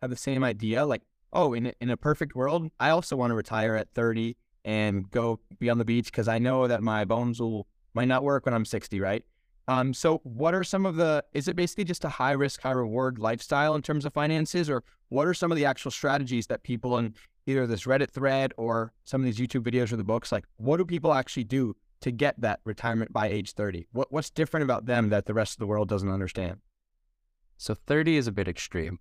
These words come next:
Speaker 2: I'll give you, like, a thirty-five, maybe forty. That's more realistic. A lot of the people who are thirty, uh, most of the people that you, like, read about or see online who are retired at the age of thirty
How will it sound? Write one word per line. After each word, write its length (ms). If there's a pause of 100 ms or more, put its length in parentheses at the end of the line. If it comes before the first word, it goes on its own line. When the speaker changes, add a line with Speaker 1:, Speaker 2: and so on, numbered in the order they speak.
(120)
Speaker 2:
I'll 80
give 140
you, 100
like, 140
a 40
thirty-five, 520
maybe 160
forty. 400
That's 200
more 160
realistic. 520
A 40
lot 180
of 60
the 60
people 240
who 60
are 140
thirty, 560 (480)
uh, 380 (160)
most 340
of 60
the 40
people 200
that 80
you, 80
like, 180
read 160
about 320
or 60
see 180
online 340
who 100
are 100
retired 340
at 80
the 80
age 100
of 120
thirty 440